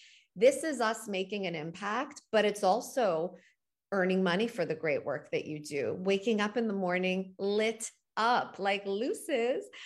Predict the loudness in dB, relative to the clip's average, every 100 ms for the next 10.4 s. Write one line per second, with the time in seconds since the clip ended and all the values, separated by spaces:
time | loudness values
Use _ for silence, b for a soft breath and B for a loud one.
0 | B B 2 2 -2 -2 0 0 2 0
1 | 0 -2 0 -2 -2 -4 -6 -8 -2 -2
2 | -4 -8 -6 -4 -4 -8 -8 -2 0 2
3 | 4 4 4 4 4 2 0 -4 -4 -2
4 | -2 -2 -2 -4 -2 0 2 -2 2 4
5 | 4 2 -4 -8 -10 -10 0 4 6 6
6 | 8 6 2 B B B 2 6 6 4
7 | 2 0 4 6 6 2 2 2 0 -4
8 | -6 -2 0 0 -4 -8 -4 -2 0 -2
9 | -2 -2 0 -2 -4 -4 -4 -2 -2 -2
10 | -2 -2 -4 -6